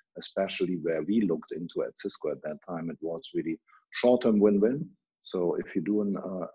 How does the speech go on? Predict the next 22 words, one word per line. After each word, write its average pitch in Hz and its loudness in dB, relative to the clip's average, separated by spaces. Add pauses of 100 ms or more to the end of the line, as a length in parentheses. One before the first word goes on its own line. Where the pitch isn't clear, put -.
acquisition 98 -2
or 87 -2
an 87 -4
investment, 87 -4 (480)
be 98 -2
clear 104 6
what 95 4
it's 98 0 (140)
in 107 2 (120)
for 95 2
you 113 2
as - -8
the 90 -4
acquirer 98 0 (240)
or 80 -4
the 73 -4
investor, 87 -6 (640)
and 87 -2
what's, 92 2 (120)
what 92 2
is 95 0
in 101 2